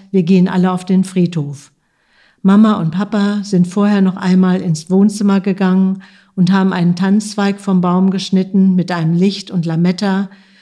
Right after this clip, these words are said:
und nehmen diesen Weihnachtszweig für das Grab von Walter mit. Auch in den folgenden Jahren ist es zu Weihnachten bei diesem Friedhofsgang geblieben.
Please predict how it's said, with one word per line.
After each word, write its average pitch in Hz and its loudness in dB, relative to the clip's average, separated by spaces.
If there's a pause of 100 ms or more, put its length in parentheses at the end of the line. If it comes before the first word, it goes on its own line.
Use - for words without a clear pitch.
(160)
und 196 4
nehmen 202 6
diesen 196 0
Weihnachtszweig 190 -2
für 202 -6
das 175 -2
Grab 165 -4
von 180 0
Walter 175 -2
mit. 151 -4 (960)
Auch 214 0
in 226 4
den 190 4
folgenden 202 2
Jahren 185 0
ist - -10
es 175 -10
zu 156 -6
Weihnachten 190 0
bei 175 0
diesem 180 0
Friedhofsgang 180 -2
geblieben. 151 -4